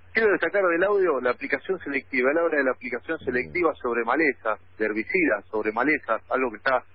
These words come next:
bastante desarrollado en el norte, y en las próximas semanas voy a tratar un caso específicamente al respecto, pero que, que en Buenos Aires falta un poco de calibración porque él decía que en Buenos Aires se trabaja con plantas y demás.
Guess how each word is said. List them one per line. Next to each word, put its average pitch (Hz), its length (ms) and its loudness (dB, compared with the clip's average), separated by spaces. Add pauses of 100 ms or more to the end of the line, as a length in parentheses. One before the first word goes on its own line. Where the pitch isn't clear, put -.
(220)
bastante 160 380 0
desarrollado 131 520 0
en 131 100 -4
el 131 100 -6
norte, 190 420 -2 (240)
y 113 420 -2
en 117 80 -2
las 113 100 0
próximas 139 360 -4
semanas 143 300 -2
voy 127 100 0
a 123 60 -2
tratar 123 280 -2
un 120 120 -8
caso 127 260 -4
específicamente 120 1120 -4
al 101 140 -4
respecto, 107 520 -2 (600)
pero 127 520 4
que, 139 180 0
que 143 180 2
en 139 80 -4
Buenos 160 260 -2
Aires 190 240 0
falta 170 240 -2
un 143 80 -12
poco 151 300 -2
de 127 100 2
calibración 135 540 -2
porque 131 200 -4
él 131 60 -2
decía 131 380 -2
que 120 80 0
en 117 60 -6
Buenos 120 260 -6
Aires 135 200 0
se 127 80 -6
trabaja 120 360 2
con 117 180 -8
plantas 127 640 0
y 110 60 -2
demás. 107 260 -2